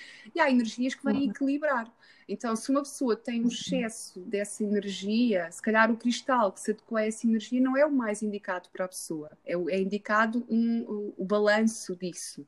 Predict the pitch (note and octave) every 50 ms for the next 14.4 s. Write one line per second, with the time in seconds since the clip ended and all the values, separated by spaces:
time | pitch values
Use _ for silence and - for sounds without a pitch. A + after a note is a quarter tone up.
0 | - - D#3+ D#3+ E3 F#3+ A#3+ - - - - - - - - - G#3+ G#3+ - C4
1 | C4+ C#4+ C#4 C#4 C#4+ C#4 - - C4+ A#3 A3 - G3 G#3 A#3 A3 C4 B3+ - -
2 | C4 A3+ A3 A#3 B3+ C4+ C4+ - - C4 A#3+ - - - B3+ B3 A#3+ A#3 A3 G3+
3 | F#3 F3+ F3 - - G#3 G#3 G3+ G3+ - A3 A3 A3 A3 A3 - A#3 G#3+ A#3 A#3
4 | - - A#3+ G#3+ G#3 G#3 G#3 A3 - - G#3 - - A3+ G#3 G3 - - - -
5 | G#3+ G3 G3+ G#3 G#3 A3 A3 A#3 A#3+ B3 C#4+ - - - - - _ _ _ _
6 | - - - - - C4+ C4 B3+ C#4 C4 B3 B3 B3+ - - - A3 G#3 G#3+ G#3
7 | G#3 A3 G#3+ G#3+ G#3 G#3+ - - A3 A3 G#3+ - - - - A#3 G3+ A3 A3 A3+
8 | - - - C#4 D4 D4 - E4 D#4+ D#4+ D4+ B3+ B3+ B3 B3 B3+ B3+ C4 C4 B3+
9 | - - - - B3+ B3 B3+ B3+ C4 C4 C4+ - A#3 - - - A#3 A3+ G#3 G#3+
10 | A3+ A3+ A#3 A#3+ A#3+ A#3+ A3+ A3+ - - - A3 G#3+ - - - - G#3+ G#3+ A3
11 | A3+ A#3 A#3 A#3 A#3+ A#3 - - G3 G3+ G#3 G#3 G#3 G#3 - G#3+ G#3+ A3 A3 G#3+
12 | G#3+ G3+ F#3+ F#3+ E3+ E3 E3 - - - - - - - - _ _ _ - -
13 | - - G3+ G#3 - A#3 A#3 A#3 - C4 B3 - - C4+ C4+ B3 A3+ A3 A3+ A3+
14 | A3+ G#3+ A3+ G#3 G3+ F3 C#3 C#3